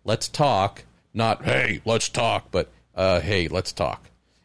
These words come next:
And I know the folks at Penske, uh, Acura Team Penske realize, "Whoa, that wasn't good. We, uh, n-, no matter what happened at Petit Le Mans, we gotta get on top of this right now."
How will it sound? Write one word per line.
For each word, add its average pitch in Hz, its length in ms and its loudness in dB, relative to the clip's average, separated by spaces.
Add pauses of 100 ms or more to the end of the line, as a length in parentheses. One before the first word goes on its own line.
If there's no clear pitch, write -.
(160)
And 90 340 0
I 85 80 2
know 95 180 0
the 101 80 0
folks 101 360 -2
at - 100 -8
Penske, 101 560 -2 (220)
uh, 104 120 -2
Acura 98 280 -2
Team 98 180 -4
Penske 98 380 -2
realize, 90 420 2 (320)
"Whoa, 69 300 -6
that 64 180 -4
wasn't 67 320 -8
good. 58 240 -8 (300)
We, 85 520 -6
uh, 82 200 -2 (440)
n-, 104 160 -6
no 104 260 -2
matter 113 500 2
what 107 140 2
happened 107 300 0
at 98 80 -2
Petit - 220 -2
Le 95 100 0
Mans, 95 300 2 (420)
we 98 220 -2
gotta 92 220 2
get 90 140 2
on 87 120 0
top 87 240 -2
of 90 80 -6
this 82 220 -6
right 90 560 0
now." 73 380 -6